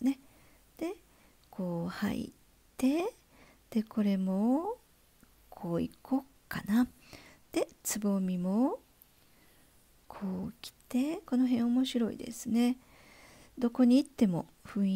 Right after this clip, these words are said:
囲気が出そうでありがたいです。はい、とても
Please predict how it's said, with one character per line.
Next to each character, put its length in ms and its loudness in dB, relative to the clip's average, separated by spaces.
囲 40 -8
気 160 -10
が 140 -2
出 140 -2
そ 300 -4
う 140 -12
で 80 -18
あ 60 0
り 140 0
が 120 -2
た 180 -6
い 160 -10
で 120 -8
す。 220 -10
は 120 -2
い、 100 0
と 100 -14
て 120 0
も 240 0